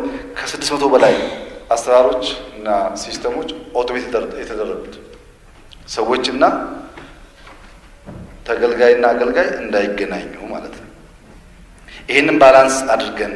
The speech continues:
መሄድ ብንችል በጣም ጠቃሚ ይመስለኛል። ሌብነቱ አለ፣ እናስቀር፣ እንታገል፣ ትክክል ነው። ሌብነቱን ደግሞ አጋኖ ማሳየት ተገቢ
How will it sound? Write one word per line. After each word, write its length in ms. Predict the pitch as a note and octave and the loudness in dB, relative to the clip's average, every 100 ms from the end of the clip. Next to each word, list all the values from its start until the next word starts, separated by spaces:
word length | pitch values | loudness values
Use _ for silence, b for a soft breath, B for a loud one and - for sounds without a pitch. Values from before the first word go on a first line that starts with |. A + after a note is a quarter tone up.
| G2+ G2 | -10 -14
መሄድ 280 | G2 G#2 G#2+ | -12 -10 -8
ብንችል 400 | G#2+ G2+ G2+ E3+ - - - - - - | -10 -8 -4 -4 -6 -14 -16 -20 -20 -12
በጣም 320 | G2+ - G#2+ A2 | -6 0 2 0
ጠቃሚ 360 | A#2+ - G#2+ - - | -6 -2 -2 -2 -6
ይመስለኛል። 600 | - - - - - - - - B B - | -8 -8 -8 -10 -16 -18 -20 -20 B B -8
ሌብነቱ 400 | A#2+ A#2+ B2 B2 | -4 -4 -4 4
አለ፣ 200 | B2+ C3 D3+ | 4 6 2
እናስቀር፣ 480 | - A2 A#2+ - C3 | 2 0 0 2 0
እንታገል፣ 460 | C3 C#3 C#3 D3 - | 0 0 4 4 4
ትክክል 420 | - - - - A3+ | -2 -6 -6 -6 -2
ነው። 160 | C#3+ - - - - - - - - - - - - b b | -2 -2 -6 -10 -16 -20 -20 -20 -20 -20 -20 -20 -20 b b
ሌብነቱን 360 | B2+ C3+ C3+ | -6 -4 -4
ደግሞ 140 | C#3+ C3+ | 2 6
አጋኖ 580 | B2+ C3 D3+ D3+ D3 D3 A#2+ G2+ - - | 6 6 4 4 4 2 0 0 -4 -10
ማሳየት 560 | - G#2+ A2 A2 E3+ - - - - | -8 -4 -2 -2 -2 -6 -8 -14 -12
ተገቢ 340 | G2+ G2+ G#2 | -10 -8 -6